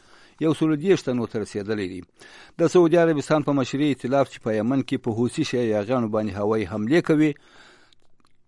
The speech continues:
د دې څخه انکار کړی دی چې د دوشنبې د ورځې په دې حمله کې لاس درلود. یو نطاق بریج جنرال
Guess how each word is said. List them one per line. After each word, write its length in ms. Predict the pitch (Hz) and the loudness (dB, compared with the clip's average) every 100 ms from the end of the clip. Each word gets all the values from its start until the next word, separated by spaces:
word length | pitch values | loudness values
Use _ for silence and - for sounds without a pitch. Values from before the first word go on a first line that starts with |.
| _ 139 | _ 0
د 20 | 147 | 4
دې 100 | 175 - | 4 2
څخه 180 | - 170 - | -2 -4 0
انکار 360 | 131 - 175 160 - | -2 -2 -2 -2 -2
کړی 200 | 127 101 87 | -2 -2 -4
دی 100 | 92 - | -10 -8
چې 60 | 127 | -8
د 80 | 110 113 | -6 -8
دوشنبې 360 | - 117 143 156 | -4 0 2 2
د 80 | 139 | 2
ورځې 380 | 131 139 139 135 | 2 2 0 0
په 60 | 113 | -2
دې 100 | 113 98 | -2 -2
حمله 220 | 101 120 135 | -2 -2 -2
کې 180 | 151 143 | -2 0
لاس 140 | 127 - | 0 -2
درلود. 260 | 95 87 85 _ 135 | -10 -12 -14 _ 0
یو 140 | 135 143 | 2 2
نطاق 400 | 139 147 123 - | 0 0 -2 -4
بریج 240 | 120 147 147 | -2 0 0
جنرال 340 | 143 131 135 | 0 2 2